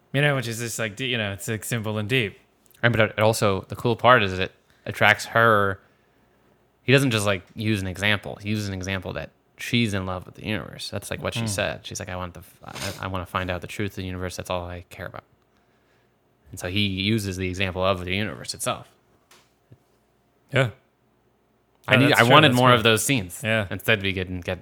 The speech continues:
Speaker 2: any of those scenes. And in the end, they're like, "Oh, are they gonna stay partners or are they gonna, like, have a drive together somewhere?" And you're like, "But they haven't really had much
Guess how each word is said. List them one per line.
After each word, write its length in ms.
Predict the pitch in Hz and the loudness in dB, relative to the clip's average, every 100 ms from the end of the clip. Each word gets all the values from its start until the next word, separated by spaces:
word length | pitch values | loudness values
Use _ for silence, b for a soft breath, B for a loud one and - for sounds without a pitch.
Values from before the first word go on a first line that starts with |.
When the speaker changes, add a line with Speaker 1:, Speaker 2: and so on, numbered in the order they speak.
| 95 | -6
Speaker 2:
any 160 | 90 87 | -6 -4
of 80 | |
those 160 | 87 87 | -4 -2
scenes. 340 | 127 143 117 | 4 4 4
And 100 | 107 104 | 2 2
in 60 | |
the 80 | 104 | 6
end, 220 | 120 113 | 6 6
they're 100 | 104 | 2
like, 200 | 101 95 - B B | 0 0 -6 B B
"Oh, 280 | 165 170 151 | 0 2 2
are 100 | 131 | 2
they 100 | 131 | 2
gonna 140 | 135 | 0
stay 160 | 123 123 | 0 0
partners 480 | 120 156 151 151 123 | 4 4 4 0 2
or 280 | 113 104 98 | 2 2 0
are 120 | 113 | 2
they 120 | 117 | 2
gonna, 240 | 120 117 113 | 2 0 0
like, 340 | 107 101 _ _ b b b b b b b b _ _ - | -2 -4 _ _ b b b b b b b b _ _ -8
have 160 | - 107 | -2 -2
a 40 | |
drive 360 | 95 101 110 120 | 0 2 2 0
together 340 | 120 123 127 | 0 0 0
somewhere?" 560 | 120 123 123 123 120 120 | 0 -2 -2 0 0 -2
And 100 | 101 | -2
you're 100 | 95 | -6
like, 160 | 92 - - | -8 -12 -14
"But 120 | 90 _ | -14 _
they 160 | - 92 | -8 -2
haven't 240 | 98 95 | -2 -2
really 240 | 92 92 90 | -4 -6 -6
had 200 | 92 90 | -6 -8
much 360 | 90 - - | -10 -12 -18